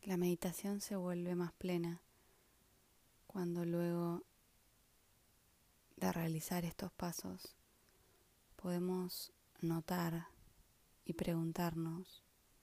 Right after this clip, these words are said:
en este nuevo espacio que abrimos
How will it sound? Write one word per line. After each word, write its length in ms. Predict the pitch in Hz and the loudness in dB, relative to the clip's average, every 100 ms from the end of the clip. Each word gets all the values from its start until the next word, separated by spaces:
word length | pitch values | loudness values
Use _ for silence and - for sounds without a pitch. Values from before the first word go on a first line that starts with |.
| - - - - - - - - _ _ - _ _ - - - _ _ - - - - - - - - - - - | -20 -20 -20 -20 -20 -20 -20 -20 _ _ -20 _ _ -20 -20 -20 _ _ -20 -20 -20 -20 -20 -20 -20 -20 -20 -20 -4
en 140 | - 170 | 2 2
este 240 | 165 - | 2 2
nuevo 220 | 160 165 | 4 4
espacio 460 | 156 - 185 - 165 | 2 0 0 0 -4
que 100 | - | -2
abrimos 720 | 165 165 175 165 160 175 - | -2 0 0 0 -4 -6 -10